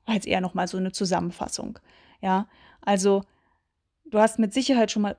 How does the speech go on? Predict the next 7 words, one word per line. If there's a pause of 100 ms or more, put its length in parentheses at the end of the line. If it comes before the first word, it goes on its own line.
irgendwo
gelesen
gehört, (920)
dass
es
hieß,
„Hey,